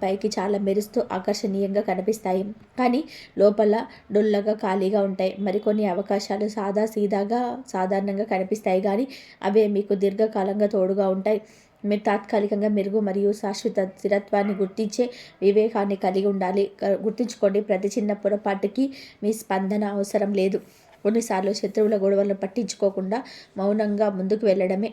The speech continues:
అన్నిటికంటే వేగమైన నడక. బంధాల్లో కొన్ని విషపూరితమైన బంధాలు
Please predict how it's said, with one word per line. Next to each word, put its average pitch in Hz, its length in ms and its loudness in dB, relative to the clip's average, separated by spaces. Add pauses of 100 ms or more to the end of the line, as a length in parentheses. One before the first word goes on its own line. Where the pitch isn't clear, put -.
అన్నిటికంటే 196 640 -2
వేగమైన 196 540 0 (420)
నడక. 202 380 -2 (380)
బంధాల్లో 202 520 2
కొన్ని 202 260 0
విషపూరితమైన 196 760 -2
బంధాలు 196 540 0